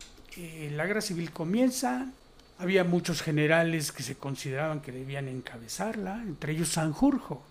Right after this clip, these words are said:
Sanjurjo había sido un general militar, había sido jefe de la gu-, de la Guardia Civil, la República lo había expulsado a Portugal, pero el señor siguió complotando, y cuando viene el levantamiento,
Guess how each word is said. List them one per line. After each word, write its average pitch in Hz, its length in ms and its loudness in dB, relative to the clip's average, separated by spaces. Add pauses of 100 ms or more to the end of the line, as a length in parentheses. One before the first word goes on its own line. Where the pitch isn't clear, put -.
(340)
Sanjurjo 262 640 2
había 220 340 4
sido 190 560 2 (340)
un 151 100 -6
general 220 520 4
militar, 196 760 0
había 156 200 -4
sido 156 240 -6
jefe 147 260 -10
de 135 60 -8
la 139 100 -8
gu-, 139 220 -12
de 143 120 -8
la 135 220 -10
Guardia 143 320 -8
Civil, 262 500 0 (560)
la 190 120 2
República 196 520 4
lo 165 80 2
había 170 140 4
expulsado 151 500 -2
a 147 100 -2
Portugal, 254 720 -2 (460)
pero 170 320 6
el 151 160 2
señor 147 340 -2
siguió 147 400 -2
complotando, 240 880 0 (460)
y 156 140 -4
cuando 135 640 -4
viene 214 280 2
el 240 60 2
levantamiento, 214 840 2